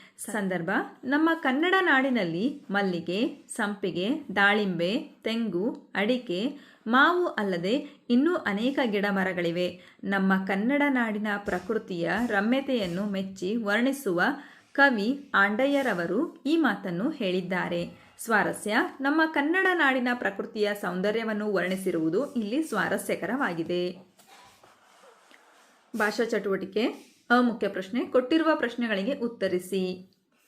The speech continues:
ಮೊದಲ ಪ್ರಶ್ನೆ, ಖ್ಯಾತ ಕರ್ನಾಟಕ ವೃತ್ತಗಳು ಯಾವುವು? ಉತ್ತರ, ಉತ್ಪಲಮಾಲ ವೃತ್ತ, ಚಂಪಕಮಾಲ ವೃತ್ತ, ಶಾರ್ದೂಲ ವಿಕ್ರೀಡಿತ ವೃತ್ತ, ಮಹಾಸ್ರಗ್ಧರ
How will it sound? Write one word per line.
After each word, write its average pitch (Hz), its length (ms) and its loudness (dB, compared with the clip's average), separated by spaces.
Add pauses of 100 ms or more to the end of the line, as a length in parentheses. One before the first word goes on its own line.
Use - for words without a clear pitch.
(160)
ಮೊದಲ 196 320 0
ಪ್ರಶ್ನೆ, 220 600 -4
ಖ್ಯಾತ 320 280 4 (100)
ಕರ್ನಾಟಕ 277 600 2
ವೃತ್ತಗಳು 208 640 0
ಯಾವುವು? 185 600 0 (540)
ಉತ್ತರ, 208 340 2 (440)
ಉತ್ಪಲಮಾಲ 202 720 2
ವೃತ್ತ, 175 280 -4 (340)
ಚಂಪಕಮಾಲ 247 720 2
ವೃತ್ತ, 180 300 -4 (220)
ಶಾರ್ದೂಲ 262 600 4
ವಿಕ್ರೀಡಿತ 220 540 -2
ವೃತ್ತ, 185 240 -4 (120)
ಮಹಾಸ್ರಗ್ಧರ 208 1000 0